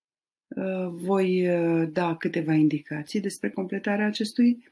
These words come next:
formular, așadar, uh, domnilor diriginți, vă rog să completați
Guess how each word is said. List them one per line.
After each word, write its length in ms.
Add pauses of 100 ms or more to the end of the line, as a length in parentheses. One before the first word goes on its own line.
(480)
formular, 720
așadar, 600
uh, 340
domnilor 480
diriginți, 600
vă 100
rog 180
să 140
completați 600